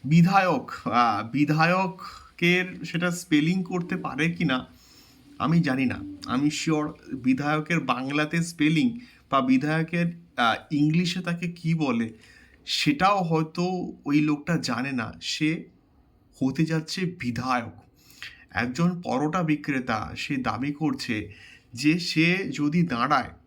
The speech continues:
প্রতিপক্ষ just তুড়ি মেরে, just তুড়ি মেরে নাকি উড়ে যাবে। এই হচ্ছে মিস্টার ডিজে অরুণের, আহ, চাহিদা। এবং সে এটাও দাবি করছে যে আগামী দিনে সে নিউ টাউন থেকে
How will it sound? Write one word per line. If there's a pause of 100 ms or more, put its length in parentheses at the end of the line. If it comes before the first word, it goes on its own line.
(240)
প্রতিপক্ষ
just (200)
তুড়ি
মেরে,
just
তুড়ি
মেরে
নাকি
উড়ে
যাবে। (580)
এই
হচ্ছে
মিস্টার
ডিজে
অরুণের, (420)
আহ,
চাহিদা। (300)
এবং
সে
এটাও
দাবি
করছে
যে
আগামী
দিনে
সে
নিউ
টাউন
থেকে